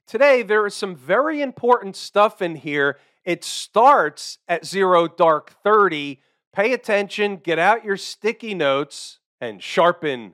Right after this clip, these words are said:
your pencil. So they were pulling back after yesterday's big-time bull day. Garden variety pullbacks are normal, failures are something else. So what I'm saying here really curtails into what we said before, which is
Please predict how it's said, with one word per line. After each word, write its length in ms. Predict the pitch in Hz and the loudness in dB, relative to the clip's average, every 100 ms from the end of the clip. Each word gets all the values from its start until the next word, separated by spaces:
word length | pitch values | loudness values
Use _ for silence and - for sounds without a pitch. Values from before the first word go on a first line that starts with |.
| _ | _
your 140 | 131 | -14
pencil. 560 | 113 - 190 - 135 - _ _ | -10 -4 -4 -4 -8 -8 _ _
So 460 | _ 240 240 240 226 _ _ | _ 2 4 4 -2 _ _
they 180 | 185 339 | -6 0
were 160 | 285 | 0
pulling 400 | - 277 262 240 | 2 2 2 0
back 380 | 202 214 208 202 | 0 0 0 -2
after 280 | 202 196 185 | -2 -2 -4
yesterday's 720 | 175 190 196 - 190 185 180 | -2 0 0 -4 -2 -2 -4
big-time 760 | - 202 202 - 190 185 180 165 | -4 -4 -4 0 2 2 2 -2
bull 300 | 170 170 160 | -2 0 0
day. 420 | 151 220 208 104 _ _ _ | 0 2 2 0 _ _ _
Garden 420 | 147 160 196 220 202 | 0 2 2 -4 -8
variety 640 | 190 190 196 196 190 175 | 0 4 4 4 -2 -8
pullbacks 720 | - 262 262 196 185 185 - - | -2 0 2 2 2 -2 -8 -2
are 180 | 160 | 0
normal, 640 | 160 185 262 240 214 208 196 _ _ | 0 0 4 4 4 0 -4 _ _
failures 800 | _ - 196 202 208 208 202 170 | _ 2 4 4 2 0 0 0
are 120 | 190 190 | -2 -2
something 500 | - 156 151 170 196 | -2 -4 -4 -4 0
else. 440 | 190 104 - - _ _ _ | 0 -2 -12 -20 _ _ _
So 140 | - | -6
what 120 | 170 175 | -2 -2
I'm 100 | 170 | -2
saying 380 | - 247 214 | -2 -2 -2
here 300 | 202 311 269 | -6 -4 -2
really 280 | 226 233 220 | 0 -2 -2
curtails 600 | 220 214 202 233 226 202 | -8 -10 -6 -2 -2 -2
into 180 | 208 202 | -6 -6
what 180 | 202 208 | -4 -4
we 80 | 196 | -6
said 280 | - 208 170 | -4 -4 -4
before, 460 | 170 - 269 247 | -14 -2 2 4
which 240 | 190 190 220 | 2 -2 -2
is 260 | 196 170 | -2 -4